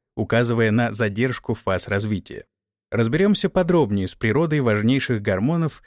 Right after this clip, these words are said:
обеспечивающих родительское поведение.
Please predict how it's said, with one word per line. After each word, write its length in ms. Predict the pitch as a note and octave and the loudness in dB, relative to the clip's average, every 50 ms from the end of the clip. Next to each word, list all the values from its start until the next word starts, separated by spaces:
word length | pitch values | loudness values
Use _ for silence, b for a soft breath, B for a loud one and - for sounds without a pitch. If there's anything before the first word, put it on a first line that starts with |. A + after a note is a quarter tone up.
| b b | b b
обеспечивающих 960 | - A2 G#2+ A#2 G#2+ - - F3+ F#3+ - - E3+ D#3 D#3+ D#3 - - D3 - - | -4 0 0 0 -2 0 -2 -4 -2 -2 -2 -2 0 0 0 0 -2 -4 -2 -2
родительское 680 | A2 G2 F#2+ A2 A#2+ - B2 A2 - - - A2+ G2+ | -2 -2 -2 -2 -4 -2 -4 -4 -4 -4 -2 -2 -2
поведение. 720 | G2 - G2 G2 A2 G#2+ G#2+ G2 E2+ D2+ B1+ - - - | -2 -2 -2 -2 -2 -2 -2 -2 -4 -4 -6 -10 -12 -16